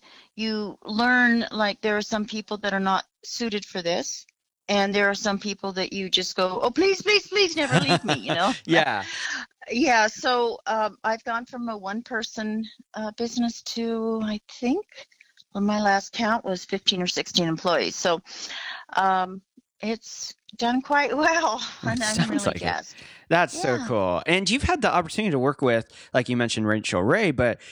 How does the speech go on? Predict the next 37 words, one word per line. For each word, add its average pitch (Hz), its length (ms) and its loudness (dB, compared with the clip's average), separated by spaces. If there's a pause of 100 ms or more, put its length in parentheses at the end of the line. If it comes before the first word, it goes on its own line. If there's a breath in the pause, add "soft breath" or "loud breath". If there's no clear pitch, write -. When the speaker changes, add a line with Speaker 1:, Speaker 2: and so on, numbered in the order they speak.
(160 loud breath)
Speaker 2:
your 123 280 2
clients 277 520 0
are 120 340 2
global 180 520 0
now, 98 520 0
and 117 420 2
you've 147 320 4 (600 loud breath)
gone, 160 460 2
uh, 139 120 -6
you 156 320 -2
know, 143 140 4
most 175 240 0
people - 200 -2
would 156 100 0
say, 135 220 2
"How 147 240 0
in 175 80 -2
the 156 100 0
world 143 220 4
would 127 160 -2
somebody 127 500 2
from, 104 380 0 (480 loud breath)
uh, 101 200 4
Deadwood 117 920 2
have 123 720 2 (100)
the - 80 -6
kind 143 240 0
of 110 80 0
impact 120 440 0
in 107 80 -4
the 101 100 -4
chocolate 180 460 -2
world 107 280 2
where 104 180 2
people 147 420 0
are 101 160 0
buying 113 520 -2